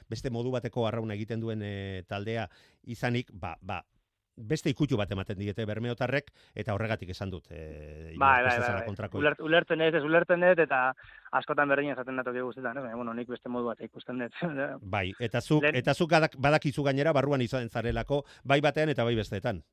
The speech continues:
Speaker 1: Bestean,
Speaker 2: Hori da.
Speaker 1: behintzat, Donostian.
Speaker 2: Hori da, bai, bai, bai,
Speaker 1: Donostiako
Speaker 2: hori da.
Speaker 1: ontzian. Bueno.
Speaker 2: Igorre oso teknikoa da, eta batez da gero Mikelen trainerua hortan, Hondarra beti izan da hortan berezia, ez? Berotzea nik uste beste,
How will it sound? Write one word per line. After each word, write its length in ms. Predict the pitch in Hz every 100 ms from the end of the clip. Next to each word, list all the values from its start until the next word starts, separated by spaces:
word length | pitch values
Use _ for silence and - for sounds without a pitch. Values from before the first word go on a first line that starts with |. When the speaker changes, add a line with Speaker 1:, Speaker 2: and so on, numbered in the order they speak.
| -
Speaker 1:
Bestean, 380 | 110 113 135 139
Speaker 2:
Hori 180 | 135
da. 140 | 117 -
Speaker 1:
behintzat, 320 | - _ _
Donostian. 280 | 110 123 135
Speaker 2:
Hori 80 | 117
da, 60 | 120
bai, 160 | 127 123
bai, 160 | 123 131
bai, 100 | 127
Speaker 1:
Donostiako 280 | 117 117 117
Speaker 2:
hori 100 | 113
da. 80 | 117
Speaker 1:
ontzian. 140 | - _ _ _ - -
Bueno. 120 | 127
Speaker 2:
Igorre 160 | 131 135
oso 140 | 127 135
teknikoa 400 | 135 139 131 135
da, 160 | 151
eta 140 | 151 123
batez 220 | 123 131
da 80 | 127 120
gero 540 | 127 127 127 123 123 - _ _
Mikelen 640 | 135 127 131 131 131 127 -
trainerua 380 | - 135 131 131
hortan, 300 | 127 120 131 143
Hondarra 300 | 131 131 135 127
beti 220 | 135 123
izan 200 | 117 120
da 340 | 117 117 117 135
hortan 260 | 131 123
berezia, 440 | 117 123 123 123 127
ez? 80 |
Berotzea 320 | 123 127 - 127
nik 140 | 127
uste 180 | 139 -
beste, 220 | 131 127